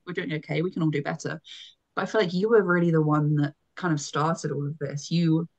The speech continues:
the F L C Hangout was your idea. You started posting videos. You're really consistent in that too. How was that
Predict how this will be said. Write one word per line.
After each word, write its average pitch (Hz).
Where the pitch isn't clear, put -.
the 170
F -
L 151
C 151
Hangout 156
was 143
your 165
idea. 170
You 147
started 151
posting 151
videos. 170
You're 156
really 175
consistent 143
in 139
that 131
too. 156
How 254
was 214
that 190